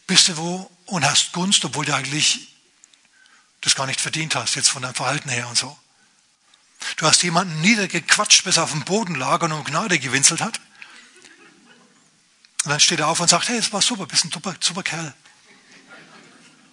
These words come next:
Und ihr werdet Freunde. Das ist ganz eigenartig, was es da alles gibt. Hm. Amen. Okay, also erwart Störungen, aber erwart auch Gottes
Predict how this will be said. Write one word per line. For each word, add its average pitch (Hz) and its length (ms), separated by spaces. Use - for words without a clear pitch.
Und 139 140
ihr 139 180
werdet 135 240
Freunde. 135 400
Das 107 180
ist - 80
ganz 147 180
eigenartig, 120 420
was - 120
es - 80
da 147 80
alles 127 220
gibt. - 220
Hm. 143 240
Amen. 139 340
Okay, 143 360
also 165 300
erwart 143 260
Störungen, 151 460
aber 156 200
erwart 170 200
auch - 300
Gottes 170 480